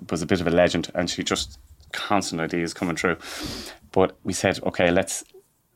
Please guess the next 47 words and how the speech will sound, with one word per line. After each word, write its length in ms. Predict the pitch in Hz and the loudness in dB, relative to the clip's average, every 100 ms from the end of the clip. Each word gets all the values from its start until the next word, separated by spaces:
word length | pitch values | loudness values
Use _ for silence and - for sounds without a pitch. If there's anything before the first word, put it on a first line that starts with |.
| - | -4
let's 180 | 113 - | -2 0
try 240 | - 92 | 2 4
launch 300 | 90 90 87 | 6 4 2
Ireland's 420 | 82 87 82 - - | 2 2 0 -6 -6
first 300 | - 90 - | 0 0 0
National 260 | 82 78 - | -2 -2 -2
Potato 280 | 87 65 | 0 0
Day." 160 | 80 71 - _ - - | 0 -2 -4 _ -12 -2
And, 540 | 90 87 85 82 78 | 2 2 2 0 -4
uh, 400 | - 87 85 82 78 - - - | 2 4 4 2 0 -10 -12 -2
I 60 | 82 | 2
rented 380 | 87 98 - | 4 4 2
out 140 | 90 82 | 0 0
a 40 | |
space 500 | - 90 85 - - - | 0 2 2 0 -8 -10
in 160 | - 87 | 0 2
Merrion 300 | 87 85 80 | 4 4 0
Square. 400 | - 85 82 - | 2 4 4 0
It 60 | - | -10
was 100 | 78 | -8
the 60 | |
twenty-fifth 460 | 92 113 104 98 - | 0 2 4 2 0
of 60 | 87 | 4
August. 420 | 80 76 - - | 4 4 -6 -6
I'll 80 | 92 | 2
never 160 | 87 92 | 2 2
forget 220 | 85 82 | 2 0
it. 140 | 78 - - - - - | -2 -14 -20 -20 -20 -4
Twenty-fifth 420 | 117 110 113 - | 2 2 2 2
of 60 | 92 | 4
August, 280 | 85 - | 4 4
two 80 | - | 0
thousand 180 | 85 87 | 0 2
eleven. 280 | 85 82 87 _ - - - _ _ - | 2 2 -2 _ -20 -20 -20 _ _ 0
And 360 | 90 85 82 - | 2 4 2 0
we 80 | 92 | 2
rented 320 | 92 107 107 | 4 4 4
out 60 | 90 | 0
a 20 | |
space 320 | - 90 87 | 2 2 2
in 140 | 90 82 | -2 0
Merrion 300 | 87 90 85 | 2 4 4
Square. 380 | - 87 87 85 - _ - | 2 4 4 4 -6 _ -8
I 60 | |
think 260 | - 92 82 | 0 0 2
we 100 | 90 | 0
had, 220 | 82 85 | 4 2